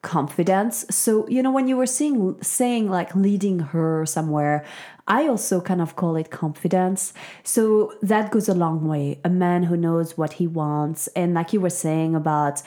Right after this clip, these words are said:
not making her choose what to do, like, like, taking her on, on that, uh, it's a form of confidence that is really, really hot.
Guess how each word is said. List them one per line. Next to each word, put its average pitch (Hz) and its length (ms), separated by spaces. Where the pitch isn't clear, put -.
not 175 240
making 170 340
her 160 480
choose 160 540
what 151 180
to 175 100
do, 156 480
like, 135 360
like, 147 180
taking 151 360
her 143 220
on, 139 360
on 147 240
that, 143 420
uh, 156 240
it's 202 240
a 208 60
form 185 320
of 165 120
confidence 156 720
that - 300
is 147 640
really, 170 400
really 156 260
hot. - 500